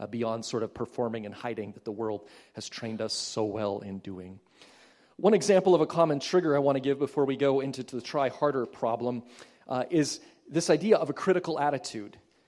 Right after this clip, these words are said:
As I've been in church for some years, I've realized that there are,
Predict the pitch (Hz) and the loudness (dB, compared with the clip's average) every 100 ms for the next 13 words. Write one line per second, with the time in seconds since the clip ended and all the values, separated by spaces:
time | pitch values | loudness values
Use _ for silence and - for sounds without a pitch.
0 | _ _ 170 175 180 165 240 170 - 220 | _ _ 2 4 6 8 6 4 4 4
1 | 196 - 151 - 165 143 175 170 147 151 | 4 0 -4 0 0 2 4 4 4 0
2 | 135 208 175 147 143 139 143 160 156 151 | 0 2 4 4 2 0 -2 0 2 4
3 | 147 135 | 2 2